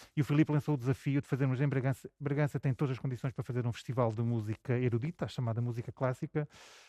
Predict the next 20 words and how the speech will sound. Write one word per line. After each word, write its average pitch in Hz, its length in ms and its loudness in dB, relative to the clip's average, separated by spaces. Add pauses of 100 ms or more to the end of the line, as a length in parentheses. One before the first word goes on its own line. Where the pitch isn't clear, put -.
e 175 80 4
agarramos 139 400 6
o 113 60 0
desafio 117 600 -2
e, 127 240 -4 (240)
e 156 60 -2
foi 147 140 2
extraordinário, 117 440 0
superou - 300 0
todas 143 200 -2
as 127 40 -4
expectativas, 120 500 -2
tivemos 120 420 -2
seis 160 260 0
concertos 131 480 -4
ao 123 60 2
longo 120 180 0
de 113 60 -8
duas 123 280 -4
semanas, 127 360 -4